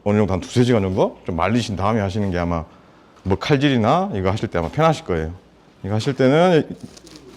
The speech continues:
이 앞번과 같이 가운데 부분을 한 일 센티미터 정도 좀 남겨주시고요. 여기 좀 벌려주세요. 좀 데코레이션을 지금 두 가지를 할 건데요. 사진에 있는 그 두 가지 보여드릴 거고,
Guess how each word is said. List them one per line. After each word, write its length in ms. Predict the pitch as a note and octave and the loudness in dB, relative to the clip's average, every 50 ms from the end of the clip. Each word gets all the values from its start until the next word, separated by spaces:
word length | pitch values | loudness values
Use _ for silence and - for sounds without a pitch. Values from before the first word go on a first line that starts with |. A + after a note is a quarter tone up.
| - - | -8 -2
이 80 | A#2 A2+ | 0 2
앞번과 340 | A2 A2 - C#3+ C#3+ C#3 C3+ | 2 2 2 2 4 4 6
같이 540 | B2+ A#2+ A#2 - - F3+ F#3 F#3+ G3+ A3 A3 | 4 4 2 2 4 6 8 8 8 6 4
가운데 380 | - - G#2 A#2 B2 B2+ C3 | 2 2 2 4 4 4 4
부분을 600 | B2+ - B2 A#2+ C3+ D#3+ F3+ A3 B3 - - - - - - - _ - - - - - - - - - _ - - - - _ _ _ _ _ _ - - - - - - - - - - - - - - | 2 2 2 2 4 6 6 6 4 4 0 -6 -18 -20 -20 -20 _ -20 -20 -20 -20 -20 -20 -20 -20 -20 _ -20 -20 -20 -20 _ _ _ _ _ _ -20 -20 -20 -20 -20 -20 -20 -20 -20 -20 -20 -18 -10 -6
한 120 | A#2+ A#2 | -2 0
일 120 | A2 G#2+ | 0 0
센티미터 400 | G#2 - D#3 D#3+ D3+ - - B2 | 2 2 2 2 2 2 2 2
정도 260 | A2+ A2 G2+ G#2 F#2+ F2+ - - - - - _ _ - _ - - - - - - - - - - - - | 4 4 4 4 2 0 -4 -16 -20 -20 -20 _ _ -20 _ -20 -20 -20 -20 -20 -20 -20 -20 -20 -20 -12 -6
좀 100 | - A#2 | -4 -2
남겨주시고요. 680 | G2+ F2 F#2 G2+ A2 G#2 F2+ - F#2+ G#2+ A#2 C3+ C3+ - - - - _ _ _ _ _ - - | -2 0 0 0 0 0 -2 -2 -2 0 0 0 -2 -4 -10 -20 -20 _ _ _ _ _ -12 -12
여기 100 | F2+ E2+ | -10 -8
좀 140 | - E2+ D#2 | -8 -4 -2
벌려주세요. 480 | G#2 G2+ G2+ F#2 E2 E2 D2+ E2 D2 D2 - _ _ _ - - - - - - - - - - - - - - | 0 0 2 0 -2 -4 -10 -10 -12 -14 -16 _ _ _ -20 -20 -20 -20 -20 -20 -20 -20 -20 -20 -20 -12 -6 -4
좀 120 | D3 - | -4 -4
데코레이션을 800 | - - B2 - - G#3+ A#3 A3+ G3+ E3+ F3+ E3+ F3 F3+ F3+ D#3 | -4 -4 0 4 6 8 8 8 8 6 4 4 4 4 2 4
지금 160 | C#3+ D3 C3+ | 2 2 0
두 160 | B2+ - E3+ | 0 0 4
가지를 340 | E3+ A3 G#3+ F3+ F3 D3+ C#3 | 4 6 6 6 6 6 4
할 60 | C3+ | 4
건데요. 500 | B2+ - C#3+ C3 A2+ A#2 B2 C#3 C#3+ C#3+ C3+ - | 2 0 0 2 2 2 4 2 2 0 -4 -6
사진에 360 | - D3 D3+ D#3+ E3+ E3 D3+ | -2 -2 0 2 2 2 2
있는 440 | C#3 B2+ C3+ D3+ F3+ G3+ A3 C4+ - - - | 4 4 4 4 4 4 2 -2 -4 -10 -18
그 80 | - | -12
두 100 | - A2 | -6 -2
가지 200 | G#2+ A#2+ A2 F#2+ | 0 0 0 0
보여드릴 360 | F2 - G2+ G#2+ G#2 G#2 G2 | 0 -2 -2 0 0 -2 -2
거고, 480 | - G2+ F#2+ G#2+ C3+ D#3+ F#3 G#3 A3+ | -2 -2 0 2 4 4 4 4 2